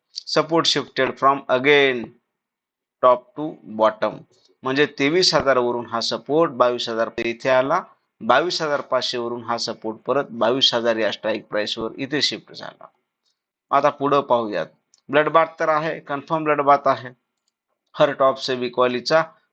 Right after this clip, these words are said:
मूड माहोल निफ्टीमध्ये इथे बनताना दिसतोय, कारण सपोर्ट आणि रेझिस्टन्सची शिफ्टिंग,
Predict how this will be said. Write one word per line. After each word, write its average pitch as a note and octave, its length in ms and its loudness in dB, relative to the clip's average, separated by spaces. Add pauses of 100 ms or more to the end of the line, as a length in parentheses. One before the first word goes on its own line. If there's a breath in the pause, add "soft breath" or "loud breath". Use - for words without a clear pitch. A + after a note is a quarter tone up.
मूड B2+ 220 0
माहोल A#2+ 360 2
निफ्टीमध्ये A2+ 640 -6
इथे A2+ 200 -6
बनताना A2+ 440 -4
दिसतोय, A2+ 380 -6
कारण B2+ 240 0
सपोर्ट C3+ 460 -6
आणि B2+ 180 -4
रेझिस्टन्सची A#2+ 640 -6
शिफ्टिंग, C3 500 -6